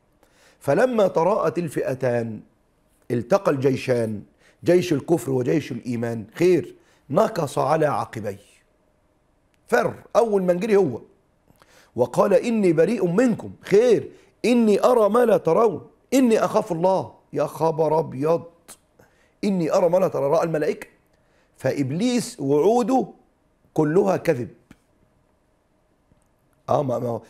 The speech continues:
ده، ما هو إبليس، خدوا بالكم قبل ما، ما نتكلم في الخطبة،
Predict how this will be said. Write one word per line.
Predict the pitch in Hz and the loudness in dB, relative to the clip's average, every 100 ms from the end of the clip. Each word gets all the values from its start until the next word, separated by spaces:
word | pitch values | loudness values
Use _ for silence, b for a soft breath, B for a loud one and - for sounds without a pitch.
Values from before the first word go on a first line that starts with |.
| b b | b b
ده، | 123 127 | -4 -4
ما | - 135 | -2 -2
هو | 131 | -2
إبليس، | 131 180 | -4 -6
خدوا | - 139 | -6 -4
بالكم | 139 180 175 160 120 _ | -2 -2 -2 -4 -4 _
قبل | 151 156 147 | -2 0 -2
ما، | |
ما | 127 120 | -2 -4
نتكلم | 113 110 180 165 | -8 -4 -4 -4
في | |
الخطبة، | 131 147 147 131 | -4 -4 -2 -2